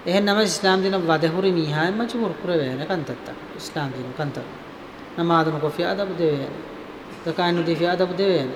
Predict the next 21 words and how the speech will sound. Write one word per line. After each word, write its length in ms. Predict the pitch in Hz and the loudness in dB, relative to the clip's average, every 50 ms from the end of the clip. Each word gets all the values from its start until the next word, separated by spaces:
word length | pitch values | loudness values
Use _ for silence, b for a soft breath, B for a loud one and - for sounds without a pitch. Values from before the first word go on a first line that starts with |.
| - - | -8 -8
තාසීර් 380 | - 170 165 165 160 165 170 156 | -4 0 0 0 2 0 -2 -2
තක් 160 | - 175 160 - | -2 -2 -4 -2
කුරේ. 360 | - 214 220 202 170 147 127 113 - - - - - - - - - - - - - - - - - - - - - - - - - | 2 4 6 6 6 6 2 -2 -6 -8 -10 -10 -12 -12 -12 -12 -12 -14 -14 -14 -14 -14 -16 -14 -16 -16 -16 -16 -16 -16 -16 -12 -6
ඒ 100 | - 185 | -2 2
මජ්බුර 360 | 202 208 190 220 220 233 226 | 2 4 4 6 6 6 6
තක 140 | 233 233 220 | 6 6 4
නල් 180 | 220 226 226 | 6 4 4
ඉස්ලාම් 300 | 220 220 - 220 214 220 | 2 2 2 2 2 2
දින 100 | 220 226 226 | 4 2 2
වනම 360 | 214 190 190 180 175 175 180 170 - | 2 4 4 4 4 2 0 -2 -2
ෆහුගා. 440 | - - 156 135 131 123 135 - - - - - - | -2 -2 -2 -2 -2 -4 -6 -8 -10 -10 -14 -10 -4
නුවන් 320 | 170 185 208 226 247 247 254 247 214 | 0 2 4 4 6 4 4 2 2
නුවදහුරි 520 | 196 196 202 214 214 247 247 254 269 269 | 2 2 2 4 6 6 4 4 4 2
මීහාය. 380 | 254 240 214 190 175 160 151 151 | 2 2 2 2 2 2 0 0
තංග 220 | 147 185 175 180 190 | 0 0 0 0 0
මුරාද 260 | 185 190 190 185 190 | 2 4 4 4 4
කි 140 | 185 - 208 | 2 -2 0
ලා 160 | 202 202 202 | 0 2 0
ඉක්රාහ 320 | 202 190 - 202 196 196 190 | 0 0 0 2 2 2 2
ෆි 120 | 190 190 | 0 -2
ද්දීන 340 | 180 180 214 220 233 233 | -4 -2 -2 -2 -2 -2